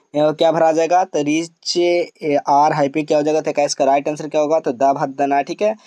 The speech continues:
अगला क्वेश्चन देखिएगा, बाईस नंबर क्वेश्चन क्या करा है, "Is there dot dot dot ponds in your life?" क्या बिल्कुल राइट आंसर होगा, ठीक है। ब्लैंक द सुटेबल यहाँ पर भर, भरना है, तो तेईस का जो राइट आंसर क्या हो जाएगा? तेईस में आपको भर देना है,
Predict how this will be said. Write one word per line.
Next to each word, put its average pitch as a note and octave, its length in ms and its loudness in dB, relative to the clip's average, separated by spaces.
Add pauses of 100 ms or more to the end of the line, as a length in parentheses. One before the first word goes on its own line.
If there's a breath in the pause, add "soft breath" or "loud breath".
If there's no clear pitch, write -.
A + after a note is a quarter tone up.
(240 soft breath)
अगला E3+ 220 4
क्वेश्चन G3 320 0
देखिएगा, F#3 280 2
बाईस E3 320 0
नंबर F3 240 2
क्वेश्चन E3 340 -2
क्या D#3 120 0
करा D3+ 260 2
है, F#3+ 120 -2 (480)
"Is G3 160 4
there F3+ 360 4
dot E3 160 4
dot E3+ 180 2
dot D#3 220 2 (320)
ponds F3+ 440 2
in D#3+ 200 0 (120)
your D3+ 160 2
life?" D3+ 340 0
क्या D#3+ 160 4
बिल्कुल E3 260 0
राइट C3 200 2
आंसर B2+ 180 -2
होगा, B2+ 180 2
ठीक D#3 160 -6
है। G#3 240 -4 (1300 loud breath)
ब्लैंक F3 340 2
द F#3 60 4
सुटेबल F3 380 2
यहाँ E3 120 2
पर E3 100 2
भर, D3+ 220 2
भरना D#3 380 0
है, F3 80 0
तो D#3+ 140 -4
तेईस D3+ 240 -2
का D3+ 100 0
जो D3 100 2
राइट C#3+ 220 2
आंसर D#3+ 200 -2
क्या D#3 140 2
हो D#3 60 4
जाएगा? D#3+ 180 2
तेईस D3 340 -2
में D3+ 120 -2
आपको D3 240 0
भर C#3+ 140 2
देना D#3 240 0
है, G3+ 120 0